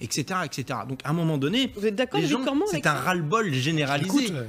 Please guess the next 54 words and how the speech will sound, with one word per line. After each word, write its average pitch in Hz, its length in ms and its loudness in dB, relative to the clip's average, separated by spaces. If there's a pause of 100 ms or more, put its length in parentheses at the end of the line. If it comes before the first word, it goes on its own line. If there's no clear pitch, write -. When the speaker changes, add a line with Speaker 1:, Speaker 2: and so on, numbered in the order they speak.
Speaker 1:
Euh, 233 340 2
c'est - 240 -8
un 135 60 2
ras-le-bol, 143 380 2
Speaker 3:
après. 202 320 -4
Speaker 1:
c'est 127 160 -4
un 147 60 4
ras-le-bol 156 360 2
généralisé 151 480 2
de 151 100 4
cette - 380 0
politique-là. 196 540 0
Bon, 143 160 0
ça 170 160 -2
tombe 185 180 -2
sur, 139 280 -2
sur 127 160 -6
ceux - 120 -4
qui 143 160 -6
sont 135 160 -6
là 143 80 -2
en 123 80 -6
ce - 100 -10
moment 131 200 -2
au 117 40 -2
pouvoir, 123 360 -4 (180)
pas 107 80 -6
de 107 40 -6
bol 117 140 0
pour 240 220 0
eux, 262 60 0
mais 131 120 2
Speaker 2:
Je 175 80 -6
vous 233 60 -4
fais 226 140 2
rebondir. 247 480 0 (180)
Speaker 1:
mais, 135 140 0
mais - 60 -4
c'est, - 220 -6
c'est 165 120 -2
ça 196 140 0
la 165 80 2
réalité. 180 320 -2
Et 139 60 -2
après, 180 340 0 (200)
euh, 117 540 -4
euh, - 120 -8
Emmanuel 135 280 2
Macron 135 220 -2
pousse 139 200 -6
à 123 40 -2
l'extrême, 151 500 -2
en 113 40 -4
réalité, 113 480 -4